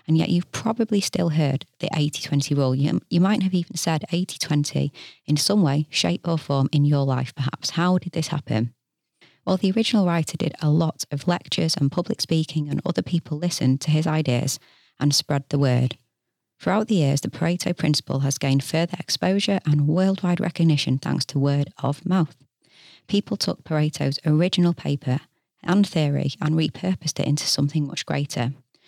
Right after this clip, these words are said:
Nowadays, we talk about the eighty twenty rule in business and marketing and management without any real link to the original paper that Pareto wrote all the way back in eighteen ninety-six. Pareto's paper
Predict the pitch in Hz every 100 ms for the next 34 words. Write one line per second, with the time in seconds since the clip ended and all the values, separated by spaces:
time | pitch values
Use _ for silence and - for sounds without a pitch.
0 | - - _ 190 226 214 196 190 - -
1 | 165 - 156 - 170 180 - - - 170
2 | 180 170 160 147 - 196 196 190 - 139
3 | 165 196 - - 180 165 139 160 180 175
4 | - 160 156 - - _ - 165 160 -
5 | 214 233 214 190 170 170 151 - - -
6 | 147 - 143 185 - 143 - 143 135 139
7 | - - 143 143 - 131 135 127 - _
8 | _ - 156 156 160 160 147 139 135 131
9 | - - 143 135 135 131 135 - - -
10 | - - - _ _ _ _ _ _ -
11 | 180 202 185 175 - - 190 -